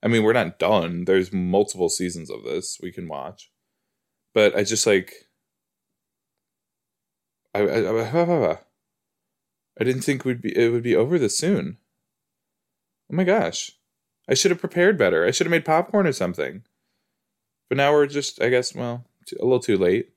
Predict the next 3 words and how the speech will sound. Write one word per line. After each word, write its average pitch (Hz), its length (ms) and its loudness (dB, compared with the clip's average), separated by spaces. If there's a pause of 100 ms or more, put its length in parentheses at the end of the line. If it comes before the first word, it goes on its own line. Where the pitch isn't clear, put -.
but 104 320 2 (2500)
fun! 427 600 6 (760)
Woohoo! 392 640 6